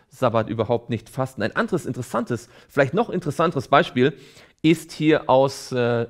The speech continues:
<clears throat> der Tiberius-Vita desselben, äh, Historikers Sueton. Er sagt hier nämlich Folgendes: Diogenes Grammaticus, „Disputare Sabbatis Rhodis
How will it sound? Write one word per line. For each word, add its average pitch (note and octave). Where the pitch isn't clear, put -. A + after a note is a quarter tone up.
<clears throat> -
der A#2+
Tiberius-Vita C#3
desselben, C3
äh, B2
Historikers C#3+
Sueton. D3
Er A#2
sagt C3+
hier B2
nämlich A2+
Folgendes: D3+
Diogenes D3
Grammaticus, C3
„Disputare G#3+
Sabbatis G#3
Rhodis G3+